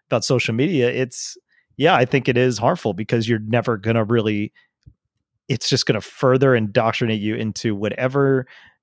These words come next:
uh, whatever you kind of believe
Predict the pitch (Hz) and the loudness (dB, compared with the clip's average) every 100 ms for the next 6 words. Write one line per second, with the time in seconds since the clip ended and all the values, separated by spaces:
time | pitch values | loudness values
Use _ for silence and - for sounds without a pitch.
0 | _ _ _ _ _ _ - - 170 131 | _ _ _ _ _ _ -16 -14 -4 0
1 | 139 156 143 127 127 - - _ _ _ | 2 4 4 2 -2 -6 -20 _ _ _
2 | - - 147 151 127 120 107 117 120 95 | -8 0 4 4 2 0 0 0 -2 -4
3 | - | -14